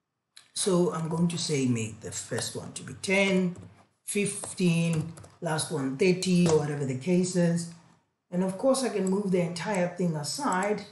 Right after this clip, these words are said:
Of course, I can come back here and say edit because I was not finished with this. And let's say the unit is in meters. And guess what I'm going to do with this? So let's say maybe I make it five, eight, and let's say maybe seven.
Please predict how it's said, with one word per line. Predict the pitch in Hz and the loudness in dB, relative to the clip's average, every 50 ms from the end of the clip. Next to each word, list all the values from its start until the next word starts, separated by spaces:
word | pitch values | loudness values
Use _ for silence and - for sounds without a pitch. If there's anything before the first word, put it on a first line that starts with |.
| - _ - | -18 _ -12
Of | 160 151 - | -12 -12 -6
course, | - 208 190 202 196 - | -4 -2 0 0 0 0
I | 185 | -2
can | - - 160 156 156 - | -4 -4 -4 -4 -4 -4
come | - 208 208 202 190 | -4 -4 -2 0 0
back | 180 170 170 170 | 0 0 -2 -2
here | 165 170 165 160 | -6 -6 -4 -4
and | 156 151 | -4 -4
say | - 165 156 160 - - | -4 -6 -6 -8 -6 -6
edit | 180 190 226 254 - | -4 -2 0 -2 -2
because | - 185 156 170 156 156 | -4 -6 -6 -6 -4 -4
I | 156 151 | -2 -2
was | 143 143 143 139 143 | -2 -4 -4 -4 -4
not | 147 139 - | -4 -4 -4
finished | - - - 269 285 277 - - - | -6 -4 -4 -2 0 0 -2 -2 -2
with | 262 - - | -4 -4 -2
this. | - 254 254 240 - - - - - _ _ _ _ - - - - - - _ _ _ _ _ _ | 0 2 2 2 0 -4 -8 -14 -20 _ _ _ _ -10 -8 -8 -12 -18 -20 _ _ _ _ _ _
And | 196 180 185 185 185 185 180 180 180 175 - - - - _ _ _ _ _ _ - - _ _ _ _ | -4 -2 0 2 2 2 2 2 2 0 -4 -8 -16 -20 _ _ _ _ _ _ -20 -20 _ _ _ _
let's | 226 208 208 202 | -4 -4 -2 0
say | - - 190 185 | 0 2 4 4
the | 175 165 | 2 2
unit | 156 156 165 214 254 277 285 269 - | 2 2 6 6 6 6 4 2 -2
is | 269 233 | 0 2
in | 254 233 226 | 4 4 6
meters. | 214 220 220 214 - 233 226 208 214 196 - - - - _ _ _ | 6 4 4 2 6 8 8 8 8 6 2 -4 -12 -18 _ _ _
And | 185 175 170 165 | -2 -2 4 6
guess | 214 220 214 - - 190 | 6 6 6 4 2 2
what | 196 185 180 175 175 - - - - _ _ - | 2 4 4 2 0 -2 -8 -14 -20 _ _ 0
I'm | 175 170 | 0 2
going | 160 156 170 170 | 2 2 0 0
to | - 160 | -2 -4
do | - 156 147 | -4 -2 0
with | 147 143 139 131 | 0 0 0 2
this? | 220 180 - - | 0 0 0 0
So | - 214 190 | 2 4 4
let's | 175 170 180 202 202 - | 4 4 4 2 2 0
say | - - - 226 196 190 185 180 | -2 -2 0 2 2 4 4 4
maybe | 170 160 156 156 156 156 | 4 4 2 2 2 2
I | 147 | 0
make | 139 139 139 127 127 131 | 0 0 -2 -4 -6 -6
it | 117 | -8
five, | - - - 185 175 170 165 170 170 151 - - - - | -8 -6 -2 0 2 2 4 2 2 0 -2 -6 -4 -2
eight, | 151 156 156 156 151 151 151 151 143 147 | 0 0 2 2 0 0 -2 -2 -4 -4
and | - 156 143 143 143 | -4 -4 -2 -2 -4
let's | 143 139 143 - | -4 -4 -6 -6
say | 147 139 139 139 131 - - - | -6 -6 -6 -6 -8 -10 -12 -10
maybe | 147 131 131 139 127 | -6 -4 -4 -4 -4
seven. | - - 135 123 117 123 113 117 | -4 -4 -6 -6 -6 -8 -10 -12